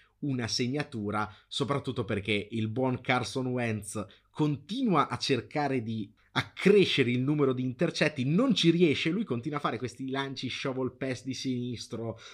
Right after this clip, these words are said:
robe incredibili, cercando di prendere intercetti. Purtroppo gioca contro delle squadre talmente scarse che spesso non,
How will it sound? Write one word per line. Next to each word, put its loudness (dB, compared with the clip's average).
robe -4
incredibili, -2
cercando 0
di -2
prendere 0
intercetti. -4
Purtroppo -2
gioca -2
contro -2
delle 0
squadre -4
talmente -6
scarse -8
che -10
spesso -8
non, -8